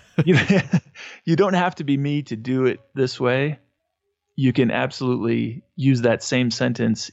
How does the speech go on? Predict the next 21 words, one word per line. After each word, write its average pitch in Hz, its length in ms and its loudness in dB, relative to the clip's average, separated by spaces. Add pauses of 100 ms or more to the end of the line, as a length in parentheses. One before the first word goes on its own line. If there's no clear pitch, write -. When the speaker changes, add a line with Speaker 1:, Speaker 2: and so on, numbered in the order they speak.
Speaker 2:
in 117 160 4
your 131 240 6
way, 76 420 2
in, 113 200 -2
in, 107 340 0 (240)
in, 113 340 2
with 123 240 -2
your 131 520 2 (340)
expressions 113 640 -2
and 113 100 -2
things, 110 380 -2 (500)
and, 113 400 0 (180)
and 113 140 -2
communicate 127 580 4
with 117 220 0
your, 110 320 2 (120)
your 110 200 -2
subjects 113 720 0 (560)
with 117 220 0
your 147 140 6
personality. 87 760 0